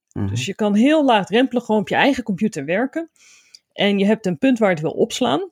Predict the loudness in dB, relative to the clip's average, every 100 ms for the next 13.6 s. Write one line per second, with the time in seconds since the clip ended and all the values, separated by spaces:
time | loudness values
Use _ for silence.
0 | _ -8 -2 0 0 0 -2 -2 -2 2
1 | 2 0 -6 -6 -10 -16 -12 -10 -8 -8
2 | -2 0 0 -2 -6 -2 -2 -2 -6 -4
3 | -4 -6 -6 -10 -8 -4 -4 -6 -16 -20
4 | -20 _ -6 0 2 2 2 0 0 -4
5 | -2 -2 -4 _ _ -6 -2 0 0 -2
6 | -4 -4 -2 -2 0 0 2 2 2 2
7 | 2 0 0 0 0 0 -2 -4 -10 -10
8 | -12 -16 -20 -20 _ _ -20 _ _ 0
9 | 2 2 0 -2 -2 0 0 0 -2 2
10 | 2 4 2 0 0 0 0 0 0 2
11 | 0 0 -2 0 0 -2 -4 -10 -4 -2
12 | -2 -2 -4 -4 0 0 2 0 0 -4
13 | -8 -6 -4 -4 -8